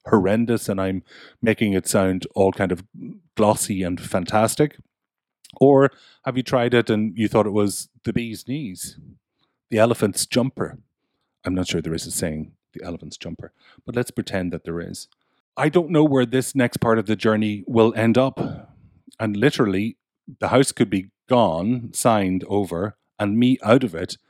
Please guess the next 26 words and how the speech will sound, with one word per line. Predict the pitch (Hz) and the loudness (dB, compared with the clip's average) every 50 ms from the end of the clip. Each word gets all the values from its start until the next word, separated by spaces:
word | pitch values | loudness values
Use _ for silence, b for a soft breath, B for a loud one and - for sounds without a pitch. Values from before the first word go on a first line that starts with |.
| _ _ _ _ _ - | _ _ _ _ _ -8
in | - 101 98 | -6 -6 -4
two | - - 127 120 | -2 2 4 4
weeks' | 113 95 - - - | 4 2 -2 -4 -6
time. | - 110 107 101 85 80 80 - - _ _ _ _ _ _ _ _ _ _ _ _ - | -2 -2 -2 -2 -2 -4 -8 -12 -16 _ _ _ _ _ _ _ _ _ _ _ _ -6
Maybe | 104 113 135 156 175 | -4 -2 -2 0 0
even | 131 120 110 101 | 0 0 -2 -2
slightly | - - 113 107 101 98 | 2 2 2 2 2 0
less | 98 104 98 95 - | 0 0 0 0 -2
than | - 92 87 | -4 -8 -6
that, | 85 82 - _ B B B B B | -6 -8 -10 _ B B B B B
but | B 139 - | B -4 0
probably | - 143 147 151 156 139 120 117 104 | 2 2 4 4 2 0 0 0 0
in, | 98 92 98 104 - - | 0 -2 -4 -4 -6 -6
in | 101 98 | -6 -4
about | 92 92 92 87 - | -2 -2 -4 -4 -2
two | - 107 98 | -2 -2 -2
weeks' | 92 82 - - | -2 -4 -6 -8
time. | - 101 95 90 85 82 - _ _ _ _ _ - | -6 -4 -4 -4 -4 -6 -10 _ _ _ _ _ -6
My | 135 117 110 110 107 | -2 0 0 0 -2
Instagram | - 117 120 117 - - - 117 113 110 107 107 104 | -2 -2 -2 -2 -2 -2 0 4 4 6 4 4 2
stories | - - 110 110 110 113 107 - | 0 2 4 4 4 4 2 0
will | 107 | 0
look | 107 120 - - | 0 -2 -2 0
very | - 107 107 | 2 2 2
<laughs> | 113 107 | 2 2
different. | 127 - - - - - - - - - | 0 0 0 -2 -2 -2 -4 -4 -4 -2